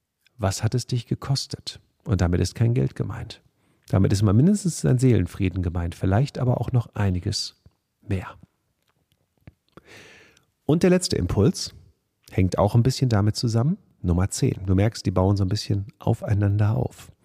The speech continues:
Du darfst einen Raum verlassen, auch wenn du ihn selbst betreten hast. Viele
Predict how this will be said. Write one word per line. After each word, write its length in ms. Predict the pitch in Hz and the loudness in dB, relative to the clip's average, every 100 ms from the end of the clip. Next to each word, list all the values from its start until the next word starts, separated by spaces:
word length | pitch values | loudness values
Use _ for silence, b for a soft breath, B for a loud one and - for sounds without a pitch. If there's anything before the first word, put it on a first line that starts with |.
| B B B B B B B B | B B B B B B B B
Du 100 | 113 | 2
darfst 420 | 143 196 - - | 4 2 0 0
einen 220 | 147 156 | 4 4
Raum 420 | 123 104 131 226 | 4 2 2 4
verlassen, 560 | 233 120 95 101 - 139 _ - | 2 0 2 0 0 -4 _ 0
auch 420 | 143 202 269 - | 4 4 4 0
wenn 180 | 202 202 | 0 0
du 120 | 185 | -2
ihn 180 | - 160 | -2 -2
selbst 500 | 131 127 151 - - | 0 -2 -2 -8 -8
betreten 680 | 143 - - 147 131 - 87 - | -8 -8 -6 -4 -4 -6 -10 -10
hast. 460 | - - - - - - - - _ _ _ _ b b b b b b b - | -14 -12 -14 -16 -20 -20 -20 -20 _ _ _ _ b b b b b b b -12
Viele 440 | - 214 208 120 | 0 4 4 2